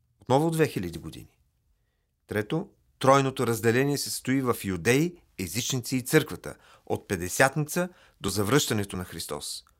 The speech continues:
Две хиляди години и отгоре. Днес живеем в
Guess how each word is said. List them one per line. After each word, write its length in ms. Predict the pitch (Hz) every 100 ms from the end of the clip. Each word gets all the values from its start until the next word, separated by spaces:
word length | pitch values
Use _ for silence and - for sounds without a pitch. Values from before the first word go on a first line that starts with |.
| _ _ _ _ _ _ _
Две 200 | - 104
хиляди 280 | 151 165 160
години 460 | 139 127 117 113 -
и 120 | 101
отгоре. 320 | 101 87 80 - _ _ _ _ _ _ _ _ _ _
Днес 200 | 110 196
живеем 380 | 170 135 139 151
в 100 | 117